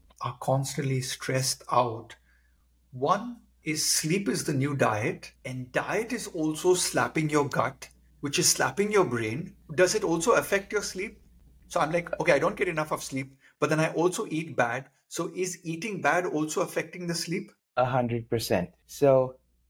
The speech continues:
Speaker 2: the gut microbiome also influences your sleep in a major, major way. They've done studies on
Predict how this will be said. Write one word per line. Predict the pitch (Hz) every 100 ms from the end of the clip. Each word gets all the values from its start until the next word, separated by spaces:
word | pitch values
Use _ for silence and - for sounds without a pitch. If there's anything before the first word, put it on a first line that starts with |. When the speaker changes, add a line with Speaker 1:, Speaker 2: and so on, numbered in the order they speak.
| _
Speaker 2:
the | - 135
gut | 127 147 156 170
microbiome | 147 139 147 127 127 120 117 117 120 - _ _ _ _ _ -
also | 131 139 - 139
influences | 123 127 120 117 117
your |
sleep | 113 - 117 110
in | 117
a | 110
major, | 107 104 101 98 104 101
major | 98 95 90 95
way. | 92 95 87 - - - _ -
They've | 131 123
done | 143 151 165 165 -
studies | - - 131 135 131
on | 131 123